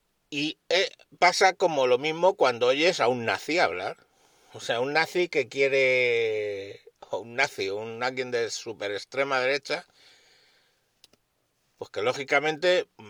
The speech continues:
hace unos razonamientos y, oye, te lo va contando las cosas, de modo que acabas diciendo, "Oye, pues mira, si tampoco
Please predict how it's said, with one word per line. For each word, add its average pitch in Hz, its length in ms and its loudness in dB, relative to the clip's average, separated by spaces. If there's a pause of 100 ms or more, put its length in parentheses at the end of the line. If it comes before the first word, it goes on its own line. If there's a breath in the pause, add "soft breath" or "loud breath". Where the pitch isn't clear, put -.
hace 131 220 0
unos 151 240 4
razonamientos 160 1120 2
y, 110 100 -4
oye, 123 360 2 (180)
te 107 100 -4
lo 98 480 0
va 135 200 4
contando 135 480 0
las 113 160 2
cosas, 165 500 0
de 123 80 0
modo 117 260 -2
que 135 60 -2
acabas 110 360 0
diciendo, 92 480 -8
"Oye, 131 280 -4
pues 85 200 -14
mira, 131 240 -4
si 95 160 -10
tampoco 120 800 -2